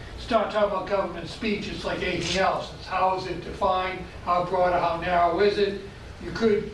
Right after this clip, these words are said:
construe it as broadly as giving you the right to do anything,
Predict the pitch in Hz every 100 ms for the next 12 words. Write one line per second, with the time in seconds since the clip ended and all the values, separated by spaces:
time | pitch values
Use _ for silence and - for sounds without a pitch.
0 | - - 165 226 214 202 180 - 190 190
1 | 196 196 190 185 175 170 - 202 202 180
2 | 180 170 185 185 - 175 175 208 208 -
3 | 175 175 170 165